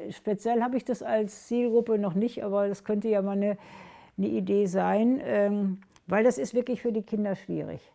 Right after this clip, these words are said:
Also sich auch an den Lehrer zu wenden und dann, damit dann verstanden zu werden. Das heißt nicht, dass Lehrer sich nicht darum bemühen. Ja, aber, oder auch dieses, manche Kinder sagen ja auch, „Ich werd oft ausgenutzt, ne? Ich, ich,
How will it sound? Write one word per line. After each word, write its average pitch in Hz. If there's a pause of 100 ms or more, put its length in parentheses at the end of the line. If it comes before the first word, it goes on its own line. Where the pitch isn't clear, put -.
(840)
Also 180
sich 196
auch 190
an 190
den 190
Lehrer 196
zu 180
wenden 208
und 190
dann, 185
damit 190
dann 190
verstanden 160
zu 156
werden. 160 (500)
Das -
heißt 175
nicht, 262
dass 254
Lehrer 226
sich 202
nicht 214
darum 190
bemühen. 185 (440)
Ja, 208
aber, 185 (180)
oder 202
auch 208
dieses, 202 (880)
manche 196
Kinder 214
sagen 196
ja 202
auch, -
„Ich 160
werd 202
oft -
ausgenutzt, 165
ne? 226
Ich, -
ich, -